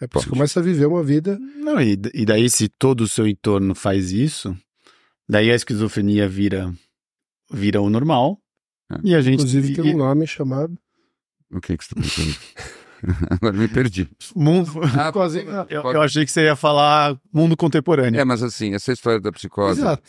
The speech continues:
Speaker 2: essa história
Speaker 3: É.
Speaker 2: da psicose, vamos deixar claro. Assim, a diferença entre uma psicose e uma vivência espiritual. Então, você tem lá,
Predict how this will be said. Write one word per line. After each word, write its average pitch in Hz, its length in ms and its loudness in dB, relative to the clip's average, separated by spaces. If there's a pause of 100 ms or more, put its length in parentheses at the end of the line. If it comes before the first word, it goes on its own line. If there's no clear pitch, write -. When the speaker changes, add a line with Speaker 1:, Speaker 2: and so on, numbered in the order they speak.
(160)
Speaker 2:
essa - 140 -2
história 160 260 4
Speaker 3:
É. 147 40 2
Speaker 2:
da 127 80 0
psicose, 101 400 -4
vamos 139 180 0
deixar 92 280 -4
claro. 80 380 -4 (540)
Assim, 78 340 -2 (180)
a 101 80 -2
diferença 120 600 2
entre 98 220 -2
uma 92 200 2
psicose 87 760 0 (680)
e 104 420 2
uma 110 220 0
vivência 101 460 -2
espiritual. 85 500 -2 (720)
Então, 73 180 0
você - 160 -2
tem 147 200 0
lá, 107 260 2